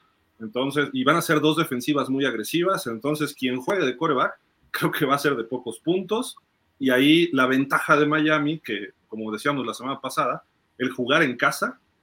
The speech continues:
es un factor a-, muy a favor de los Dolphins recientemente, entonces eso pudiera ser ese factor extra, ¿no?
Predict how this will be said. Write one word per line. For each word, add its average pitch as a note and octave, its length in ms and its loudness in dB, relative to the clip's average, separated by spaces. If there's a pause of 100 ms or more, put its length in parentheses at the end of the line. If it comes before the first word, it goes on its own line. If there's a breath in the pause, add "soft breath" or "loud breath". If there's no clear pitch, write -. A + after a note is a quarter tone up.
(280)
es C3+ 400 -2
un D3 160 -2
factor C3+ 500 -2
a-, A#2+ 120 -4
muy D3+ 340 4
a C3+ 60 4
favor C3 280 -2
de C3+ 80 0
los A2+ 160 -4
Dolphins B2 320 -6
recientemente, A2 680 -8
entonces C3 360 -6
eso D#3+ 180 -6
pudiera G3 340 0
ser G#3 320 -4
ese D#3 200 -4
factor D3 400 -2
extra, G#2+ 400 -4
¿no? D#3 200 -10